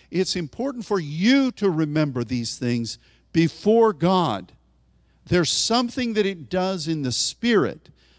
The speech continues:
There's something that it does in your relationship between you and the Father. There's something that it does that puts to flight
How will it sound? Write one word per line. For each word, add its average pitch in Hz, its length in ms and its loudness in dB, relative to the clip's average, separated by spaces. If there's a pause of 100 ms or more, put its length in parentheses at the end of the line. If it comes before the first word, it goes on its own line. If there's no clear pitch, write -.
There's 147 220 -4
something 233 580 -2
that 196 140 2
it 151 240 -6
does 175 340 -2
in 151 160 -4
your 151 140 0
relationship 165 840 -2
between 143 460 -2
you 190 320 2
and 175 160 -2
the 151 60 -4
Father. 165 600 -4 (520)
There's 160 200 -2
something 226 640 -2
that 165 200 -2
it 175 320 -8
does 160 720 -2 (420)
that 165 280 0
puts - 360 -2
to 196 100 -4
flight 190 520 -2